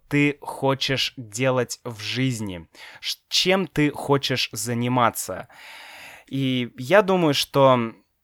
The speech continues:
для очень-очень многих сфер, да, программирование, маркетинг, э, продажи, да, продавать что-то и многое-многое другое, тебе не нужно, м,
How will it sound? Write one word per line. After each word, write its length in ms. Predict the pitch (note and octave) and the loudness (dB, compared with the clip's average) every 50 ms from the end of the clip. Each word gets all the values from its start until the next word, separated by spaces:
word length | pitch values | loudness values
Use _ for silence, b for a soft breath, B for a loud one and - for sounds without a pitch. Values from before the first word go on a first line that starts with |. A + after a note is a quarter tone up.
| _ _ _ _ _ _ - - | _ _ _ _ _ _ -12 -10
для 380 | B2 C3+ C3 A#2+ C#3 D3 D3 D3 | -8 -6 -2 2 4 6 6 4
очень-очень 1000 | - - D#3+ E3+ F3 - - - D3+ C3+ B2+ - - C#3+ C#3+ C3+ - - B2+ | 4 4 4 4 4 4 2 2 2 0 0 2 2 2 2 2 0 0 0
многих 640 | B2 A#2 A#2 B2 B2 C3+ C#3 C3 A2+ A2+ A2 - - - | 0 0 0 0 2 2 0 0 0 -4 -6 -6 -8 -6
сфер, 720 | - - - - - - - - D#3+ D#3 E3 E3+ E3+ D3 C#3 | -6 -6 -4 -4 -6 -8 -6 -4 0 2 2 2 2 0 -6
да, 240 | B2+ A#2+ A2+ A#2 A#2+ | -8 -2 0 0 0
программирование, 1200 | - - - D#3 D3+ C3+ A#2+ C3 B2+ B2 C3 C#3+ D3 C#3+ C3+ C3 C3 B2 A#2+ A#2 A#2 A2+ A2+ A2 G#2+ | 0 0 0 0 0 0 0 0 2 2 2 2 2 2 2 2 2 2 0 0 -2 -4 -4 -6 -6
маркетинг, 1080 | A2 A#2+ C#3 D3+ C#3+ C3+ - - - - C#3 C#3+ C#3 C3+ C3+ - A#2+ G#2+ G#2 - - B B B B B B | -4 -2 0 0 0 -2 -6 -10 -8 -4 -2 0 0 -2 -4 -6 -8 -8 -8 -10 -14 B B B B B B
э, 140 | - A2 G#2+ - _ | -8 -8 -8 -4 _
продажи, 1080 | - - D3 D3 C#3+ C3+ A#2+ A#2+ B2+ B2+ B2+ B2+ B2 A#2+ G#2+ G#2+ A2 G#2 G2+ G2+ G2 - - | 0 2 4 4 2 2 2 2 4 6 6 6 6 4 2 0 -2 -2 -2 -2 -6 -10 -14
да, 200 | - G#2 A2 A2 | -8 -6 -6 -6
продавать 640 | - - A2 A2+ A2 A2 G#2+ G#2 G#2+ A#2 A2+ A2 - | -6 -4 -4 -4 -4 -4 -4 -2 0 0 0 0 -2
что-то 640 | - - - - A2 G#2+ G#2 - - F#2+ F#2 F2 B B B B B B B B B B B B B | -4 -6 -4 -4 -4 -4 -4 -4 -6 -6 -6 -8 B B B B B B B B B B B B B
и 600 | _ - - B2+ B2+ C3 C3 B2 A#2+ A#2+ A#2 A#2+ A2 | _ -12 -10 -8 -6 -4 -4 -4 -4 -2 -2 -2 -2
многое-многое 920 | A#2 B2+ C3+ C3+ C#3+ D3 C#3+ C3 C3 B2 B2 B2+ C3 C3+ C3+ B2+ B2 B2+ | 0 0 2 4 4 4 4 4 2 2 2 2 2 2 2 2 0 0
другое, 460 | A#2 A#2 B2 C3 C3+ D3+ G3 G3 F3+ | 0 0 -2 -2 2 2 4 4 4
тебе 400 | D3+ - - - D3 C#3+ E3+ F3 | 2 -2 -6 -6 -2 -2 0 0
не 360 | E3+ D3 D#3 F3 F#3+ G3+ G#3 G#3 | 0 0 -2 -2 0 0 0 2
нужно, 680 | F#3+ D#3+ D#3 E3 E3 E3+ D3 D#3 D#3+ D3+ D3 C#3 - _ _ | 2 2 2 0 0 0 0 0 0 0 0 0 -4 _ _
м, 320 | - - A2 A#2+ B2 A2+ | -20 -18 -18 -16 -16 -16